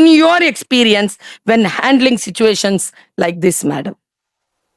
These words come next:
கேக்குறது இருக்குல்ல, ஒரு விஷயத்த சொல்றது இருக்குல்ல, என்னை வழிபடுத்துகின்ற சொற்களோடு நான் பயணம் செய்கிறேன் குழந்தைகளே. நீங்கள் கவனமாக இருங்கள்,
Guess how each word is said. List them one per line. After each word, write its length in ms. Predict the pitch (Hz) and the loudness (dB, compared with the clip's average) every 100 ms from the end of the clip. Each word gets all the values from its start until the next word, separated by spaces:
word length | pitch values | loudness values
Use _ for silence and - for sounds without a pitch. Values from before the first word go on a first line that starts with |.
| _ _ _ _ _ _ _ _ _ _ _ _ _ _ _ _ 349 | _ _ _ _ _ _ _ _ _ _ _ _ _ _ _ _ -6
கேக்குறது 340 | 339 359 240 | -2 0 0
இருக்குல்ல, 380 | 202 202 185 165 156 _ | 0 -2 -2 -4 -8 _
ஒரு 220 | 226 254 | -4 -2
விஷயத்த 240 | 254 320 262 | -2 -2 -2
சொல்றது 460 | - 247 254 220 | -2 0 0 0
இருக்குல்ல, 380 | 185 185 170 160 - _ _ _ - | -2 -2 -2 -4 -8 _ _ _ -8
என்னை 360 | - 240 254 226 | -2 2 2 0
வழிபடுத்துகின்ற 840 | 240 311 311 320 226 262 233 220 - | 0 2 2 0 0 0 0 0 -2
சொற்களோடு 520 | 220 - 220 208 196 185 - _ | -2 0 2 2 2 -2 -4 _
நான் 320 | 208 226 247 | -2 0 0
பயணம் 400 | - 226 262 294 | 0 0 2 0
செய்கிறேன் 480 | 226 226 202 202 196 | 0 0 0 0 0
குழந்தைகளே. 540 | 185 165 139 131 - - _ _ _ _ _ _ _ _ - | 0 0 0 -8 -12 -16 _ _ _ _ _ _ _ _ -2
நீங்கள் 320 | 220 226 220 | 0 2 0
கவனமாக 580 | 226 247 262 247 247 226 | 0 0 2 2 0 0
இருங்கள், 420 | 190 160 135 | 0 -2 -8